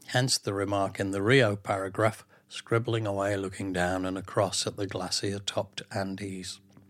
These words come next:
When we landed, we made our way to the baggage hall and I found myself signing photographs for the airport staff. We must be quite well known here then.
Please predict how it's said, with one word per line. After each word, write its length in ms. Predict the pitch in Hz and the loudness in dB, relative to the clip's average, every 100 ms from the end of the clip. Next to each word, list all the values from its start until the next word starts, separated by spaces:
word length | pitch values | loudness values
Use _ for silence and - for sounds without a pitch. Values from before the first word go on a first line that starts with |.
| _ _ _ - - - - - - - - - - - | _ _ _ -20 -20 -20 -20 -20 -20 -20 -20 -20 -20 8
When 200 | 180 247 | 10 12
we 120 | 254 | 10
landed, 420 | 127 85 90 92 - - - | 10 8 2 -4 -12 -20 -4
we 160 | - 180 | 4 6
made 260 | 120 98 | 6 6
our 140 | 107 117 | 8 8
way 220 | 104 98 | 8 2
to 120 | 101 | -2
the 120 | - | -6
baggage 400 | 110 107 107 107 | 2 4 4 0
hall 280 | - 101 98 | 2 2 2
and 80 | 110 | 2
I 100 | 131 | 2
found 340 | - 110 101 | 4 4 4
myself 520 | 113 135 131 - 92 - | 6 4 4 0 -2 -4
signing 480 | - 98 101 107 | 0 2 2 2
photographs 760 | 107 - 98 - 107 104 98 - | 0 0 0 -2 2 0 2 -4
for 120 | - | 0
the 140 | 110 104 | 0 2
airport 500 | 104 98 113 110 - | 2 2 2 2 0
staff. 540 | - 135 147 104 - - - - - - - - | 2 4 4 0 -16 -20 -20 -20 -20 -20 -20 2
We 80 | 151 | 6
must 300 | 143 151 - | 6 6 2
be 60 | 101 | -2
quite 320 | - 101 - | 2 2 4
well 200 | 101 95 | 0 2
known 240 | 107 143 | 4 4
here 220 | 107 98 | 2 -2
then. 260 | 95 101 | -4 -4